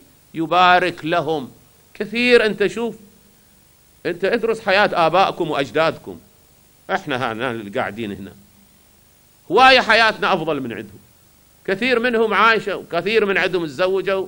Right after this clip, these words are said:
ما عنده غرفة، وبعدين شوية شوية الله وسع عليهم، الله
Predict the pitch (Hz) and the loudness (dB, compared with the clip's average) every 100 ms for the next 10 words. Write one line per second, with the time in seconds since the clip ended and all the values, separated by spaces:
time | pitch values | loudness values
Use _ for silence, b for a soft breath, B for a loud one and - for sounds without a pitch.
0 | - 185 175 165 147 117 - _ _ _ | -4 -2 -2 -2 -4 -6 -12 _ _ _
1 | _ _ _ _ _ _ _ _ _ _ | _ _ _ _ _ _ _ _ _ _
2 | _ _ - 113 123 120 175 143 139 175 | _ _ -14 -4 -4 -2 -4 -4 -4 -4
3 | 165 156 135 131 135 160 151 139 120 120 | -2 -4 -4 -2 -2 -2 -2 -4 -4 -6
4 | - 110 101 107 104 110 131 160 147 117 | -8 -8 -6 -8 -8 -8 -10 -10 -12 -12
5 | 107 | -12